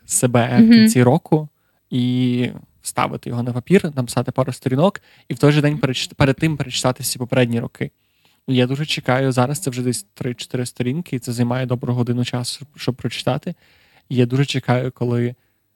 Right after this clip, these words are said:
Speaker 1: весь мій день тридцять першого числа — це буде просто велике перечитування своїх попередніх нотаток.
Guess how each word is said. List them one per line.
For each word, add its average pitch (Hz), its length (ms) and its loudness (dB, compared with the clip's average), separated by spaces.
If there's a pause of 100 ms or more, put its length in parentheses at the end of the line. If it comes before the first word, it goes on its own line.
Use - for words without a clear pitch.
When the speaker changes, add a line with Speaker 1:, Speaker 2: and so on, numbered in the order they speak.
(240)
Speaker 1:
весь 120 400 0
мій 123 180 -6
день 120 280 -2
тридцять - 300 -12
першого 120 300 -4
числа — 127 300 -4
це - 140 -8
буде 120 160 -2
просто 123 320 -4
велике 123 300 -4
перечитування 123 600 -8
своїх - 340 -10
попередніх 214 460 2
нотаток. 240 360 -2